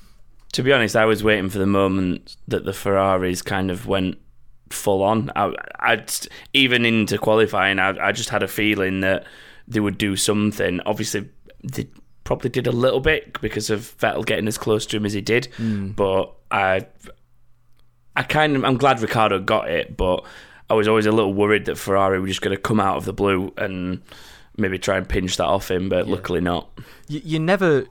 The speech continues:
Speaker 2: you never quite know with sort of Mercedes and Ferrari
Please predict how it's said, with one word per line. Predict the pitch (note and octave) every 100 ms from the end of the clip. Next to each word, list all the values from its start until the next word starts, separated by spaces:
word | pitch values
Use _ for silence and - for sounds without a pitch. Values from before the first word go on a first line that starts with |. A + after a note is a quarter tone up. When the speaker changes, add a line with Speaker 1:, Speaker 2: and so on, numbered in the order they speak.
| -
Speaker 2:
you | C#3
never | C#3+ F3 F3+
quite | - D3+ C3+ A#2+
know | C#3 C3 F#2+ F#2
with | - A#2+ G#2+ - - -
sort | - - F2
of | G#2 A2+
Mercedes | - C3+ B2 A#2
and | A#2+ B2
Ferrari | B2 A2 G#2 G2 G2+